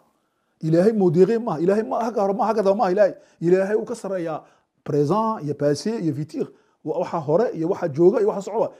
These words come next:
Ilaahay wuu ka sarreeyaa. Ilaahay zamanka iyo makaanka wuu ka sarreeyaa. Kaa baa soo dejiyey Qur-aanka iyo xadiisaanta Nabiga. Haddaad aragtid aayad Qur'aan oo ka hor imanaysa waqtiga, ii keen.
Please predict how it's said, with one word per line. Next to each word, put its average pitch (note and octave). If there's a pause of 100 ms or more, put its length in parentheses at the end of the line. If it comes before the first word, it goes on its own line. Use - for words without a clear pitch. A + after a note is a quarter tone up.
Ilaahay F3
wuu F#3
ka F#3+
sarreeyaa. - (240)
Ilaahay F3
zamanka G3+
iyo F3
makaanka E3+
wuu F3
ka G3+
sarreeyaa. A#2 (540)
Kaa A#3+
baa A#3+
soo A#3
dejiyey D#3+
Qur-aanka D3+ (760)
iyo C#3+
xadiisaanta D3
Nabiga. C3 (440)
Haddaad D#3+
aragtid E3+
aayad F3+
Qur'aan F#3
oo D#3
ka A3
hor G3+
imanaysa F#3
waqtiga, F3
ii G3+
keen. F#3+